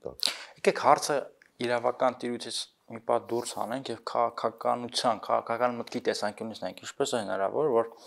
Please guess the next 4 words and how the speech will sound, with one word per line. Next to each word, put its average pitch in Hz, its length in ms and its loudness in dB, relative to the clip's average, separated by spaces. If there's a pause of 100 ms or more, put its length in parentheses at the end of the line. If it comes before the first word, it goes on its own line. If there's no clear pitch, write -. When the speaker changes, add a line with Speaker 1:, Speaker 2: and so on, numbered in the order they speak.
(360)
Speaker 2:
դատական 104 460 0
համակարգը 107 680 2 (880)
ենթարկվի 104 640 -6
ընդդիմությանը։ 92 640 -8